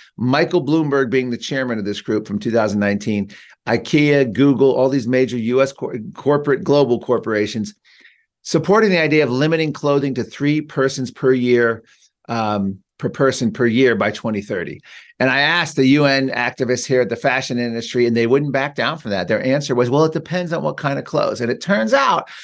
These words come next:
guess what? You can buy more than three new pair of clothes per year, as long as they're made from, like, some kind of weird organic hemp or maybe, you know, cockroach skin or whatever it is, then you can buy it.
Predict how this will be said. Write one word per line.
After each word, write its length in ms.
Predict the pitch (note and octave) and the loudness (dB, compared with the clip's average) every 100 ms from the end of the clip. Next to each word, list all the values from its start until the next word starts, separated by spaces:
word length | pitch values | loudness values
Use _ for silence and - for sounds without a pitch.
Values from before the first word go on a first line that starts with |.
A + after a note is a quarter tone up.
| - - | -20 -6
guess 280 | F#3 F#3 F#3 | 0 0 2
what? 300 | F#3+ F3 - - _ | 2 2 0 -10 _
You 220 | - D3 A3+ | -4 0 0
can 240 | G#3+ D#3 | 2 2
buy 360 | D#3+ A3 F#3 C#3 | 2 2 2 0
more 200 | D3+ E3+ | 2 0
than 140 | C3+ | -2
three 220 | C3 D#3 | -6 -4
new 160 | D3+ D3+ | -4 -4
pair 240 | D3 C3+ | -2 -2
of 80 | C3 | -2
clothes 400 | - B2+ B2 - _ | 0 0 0 -6 _
per 160 | - C3 | -8 -6
year, 540 | B2+ G#3+ G3+ C3 B2 - - - | -4 0 2 2 0 -6 -16 -4
as 180 | F4 D4+ | -2 0
long 260 | D4 B3+ A#3 | 2 2 2
as 120 | E3+ | 2
they're 160 | F3+ | 2
made 340 | E3 D#3+ D#3+ D#3 | 2 2 2 -2
from, 240 | D3 C3 | -4 -4
like, 240 | B2+ B2 B2 | -2 -4 -4
some 200 | D3+ C#3+ | -8 -6
kind 280 | C#3+ C3 | -4 -2
of 160 | B2 G2 - - _ | -2 -4 -18 -20 _
weird 340 | A#2 D#3+ F3 D#3 | 0 2 2 2
organic 680 | D3 B2 A#2+ D#3+ D#3+ D3+ | 2 0 0 0 0 -4
hemp 420 | - D#3+ D#3 D#3 C3 | -6 -4 -2 -2 -2
or 160 | B2+ | -2
maybe, 280 | C3 D3 C#3+ | 0 -2 0
you 180 | C#3 C3 | 0 0
know, 160 | A2 | -2
cockroach 600 | G#2 E3 D#3+ D#3+ D#3+ C#3+ | -4 -4 -4 -4 -4 -4
skin 460 | - - F3 D#3+ D3 | -6 -4 0 0 -2
or 60 | B2 | -2
whatever 360 | C3+ E3 C#3+ | -2 -2 -2
it 60 | C#3 | -2
is, 180 | C3+ - _ A#2 | -2 -4 _ -4
then 260 | D3+ G#3 | 0 2
you 140 | F3+ D#3+ | 0 -4
can 140 | D3 | -2
buy 240 | D3+ D3+ | 0 0
it. 120 | G2+ | -2